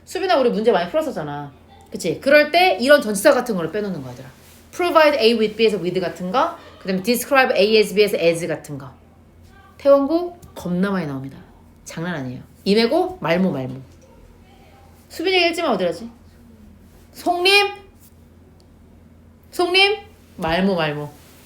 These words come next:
그래서 잘 풀어보시고요. 자, 하나 더 해볼게요.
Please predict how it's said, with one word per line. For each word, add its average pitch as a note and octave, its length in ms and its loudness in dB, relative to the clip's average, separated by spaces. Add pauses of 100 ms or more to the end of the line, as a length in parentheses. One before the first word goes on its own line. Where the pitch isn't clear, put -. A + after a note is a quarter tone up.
(920)
그래서 G#3 380 4
잘 C#4 200 0
풀어보시고요. G#3 540 0 (440)
자, E3 80 -8
하나 G3+ 160 0
더 F#3 60 -4
해볼게요. E3+ 640 0